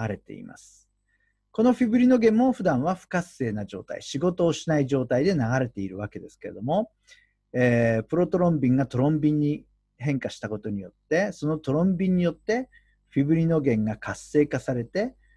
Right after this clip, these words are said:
フィブリンに変わります。このフィブリンを日本語で書くと、線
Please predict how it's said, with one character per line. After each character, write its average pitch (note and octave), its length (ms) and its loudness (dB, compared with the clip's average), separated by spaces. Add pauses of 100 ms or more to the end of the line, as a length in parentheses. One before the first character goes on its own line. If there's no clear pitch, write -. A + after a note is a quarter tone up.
(380)
フ B2+ 100 0
ィ C3 80 6
ブ D#3+ 140 2
リ D#3+ 160 2
ン D#3+ 100 2
に A#3 180 2
変 G2 140 -6
わ E2+ 100 -8
り - 120 -18
ま - 100 -20
す。 - 240 -20 (440)
こ G#3+ 120 0
の A#3 140 6
フ A3+ 160 -2
ィ G3+ 60 2
ブ A3+ 100 0
リ A3+ 160 4
ン A3 120 4
を A3 300 0 (420)
日 C#3+ 120 2
本 G3+ 260 4
語 G3+ 140 0
で F3+ 80 -2
書 E3+ 220 -8
く - 180 -20
と、 A2+ 320 -6 (340)
線 A3 600 -2